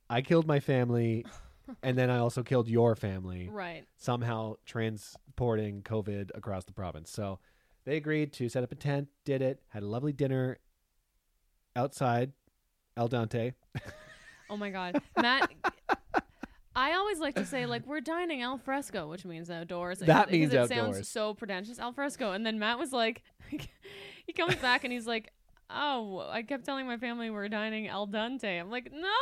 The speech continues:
Speaker 1: But none of us knew that I was incorrect. So I said it
Speaker 2: <laughs>
Speaker 1: probably three times. We had this beautiful table and this,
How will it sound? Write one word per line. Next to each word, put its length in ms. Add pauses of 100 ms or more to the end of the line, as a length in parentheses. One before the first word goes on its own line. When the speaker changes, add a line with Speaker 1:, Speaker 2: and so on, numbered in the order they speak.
(220)
Speaker 1:
But 200
none 200
of 100
us 180
knew 320
that 200
I 140
was 160
incorrect. 640 (200)
So 200
I 160
said 240
it 180
Speaker 2:
<laughs> 20
Speaker 1:
probably 560
three 280
times. 380
We 140
had 140
this 100
beautiful 360
table 320
and 80
this, 160